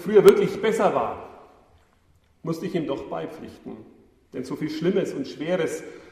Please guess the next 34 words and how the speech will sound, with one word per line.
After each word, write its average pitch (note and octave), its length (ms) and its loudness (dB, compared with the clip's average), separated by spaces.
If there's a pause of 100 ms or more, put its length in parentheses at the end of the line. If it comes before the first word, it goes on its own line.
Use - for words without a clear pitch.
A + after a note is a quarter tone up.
(180)
war D#3+ 160 0
gerade F3 400 2
in D#3+ 160 0
diesen G3 360 -4
Tagen D#3 560 -8
zu F3+ 140 -6
lesen. C3+ 460 -8 (1200)
Und B2+ 160 -10
dabei C3+ 260 0
sind E3+ 320 -4
gar D3 160 -6
noch F#3 120 -6
nicht F#3+ 220 -6 (1040)
Kriege E3 340 -2
und A#2+ 380 -6
Nöte D3+ 260 -2
in D3 80 -2
der D#3 100 -2
Ferne F3 320 -2
gemeint, B2+ 540 -6
die D3+ 60 -12
kommen G3 320 -2
noch F3 180 -6
dazu. F#3 420 -8 (840)
Nein, C#3 300 -4 (1800)
es - 160 -12
ging E3+ 180 -6
um B2 140 -2
das, - 400 -6 (260)
was C3+ 200 -10
mitten D#3 260 -4
unter D#3+ 200 -8
uns C#3 240 -6
geschieht. - 420 -16